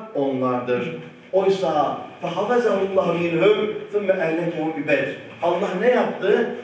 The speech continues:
Seni onlardan korudu ama onları nerede helak etti? Bedir'de. Onları Bedir'de helak etti, yetmiş küsur kişiyi.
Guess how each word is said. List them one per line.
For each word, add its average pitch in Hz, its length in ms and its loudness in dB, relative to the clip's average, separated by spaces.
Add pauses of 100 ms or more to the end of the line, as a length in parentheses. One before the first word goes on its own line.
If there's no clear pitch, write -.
(1080)
Seni 190 520 2 (1120)
onlardan 170 760 4 (1000)
korudu 147 840 2
ama 196 680 0 (460)
onları 180 460 2
nerede 214 260 2
helak 165 360 2
etti? 220 480 2 (720)
Bedir'de. 127 580 -8 (500)
Onları 185 480 4
Bedir'de 175 440 4
helak 202 360 0
etti, 226 560 2
yetmiş 160 360 -6
küsur 143 240 -12
kişiyi. 139 680 -2